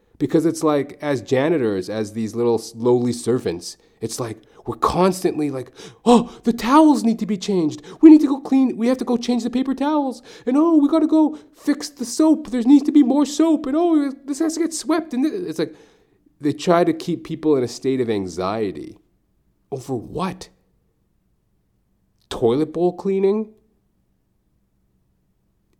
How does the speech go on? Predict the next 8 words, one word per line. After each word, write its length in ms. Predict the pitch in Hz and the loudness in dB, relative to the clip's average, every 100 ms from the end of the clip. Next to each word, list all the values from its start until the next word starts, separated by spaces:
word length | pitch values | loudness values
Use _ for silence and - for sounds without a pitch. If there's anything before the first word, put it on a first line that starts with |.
| _ | _
You 80 | 110 | -8
know, 160 | 127 | -6
paper 400 | 147 - 123 147 | -8 -4 -2 -2
towel 760 | 123 - 110 120 151 165 180 - _ _ _ _ - | -6 -6 -6 -4 -2 -2 -6 -10 _ _ _ _ -10
changing? 760 | - 151 165 175 196 220 - _ _ _ _ _ _ _ _ _ _ _ | 0 2 4 4 2 0 -10 _ _ _ _ _ _ _ _ _ _ _
You 140 | 120 | -6
know? 340 | 120 160 220 - _ _ _ _ _ _ _ - | -4 -4 -6 -12 _ _ _ _ _ _ _ -14
Like, 400 | 104 92 78 | -10 -8 -10